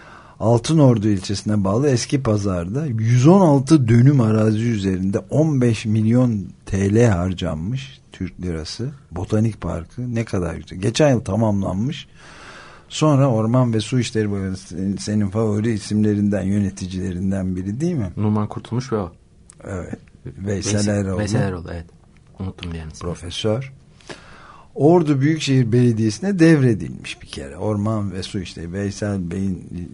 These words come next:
Speaker 1: şeyinden çıkmış. Etki ve yetki alanından. İçinde oturma alanları, yürüyüş parkuru,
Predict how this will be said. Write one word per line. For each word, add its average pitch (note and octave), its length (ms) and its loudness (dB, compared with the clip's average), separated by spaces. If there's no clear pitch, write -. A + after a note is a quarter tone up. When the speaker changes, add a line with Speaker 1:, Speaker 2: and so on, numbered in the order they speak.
Speaker 1:
şeyinden F#2+ 460 -2
çıkmış. - 680 -6
Etki G2 560 -4
ve E2 100 -6
yetki E2+ 420 -6
alanından. F#2 680 -6
İçinde D3 360 0
oturma C#3 540 2
alanları, F#2+ 560 2
yürüyüş A#2+ 480 2
parkuru, A2 460 0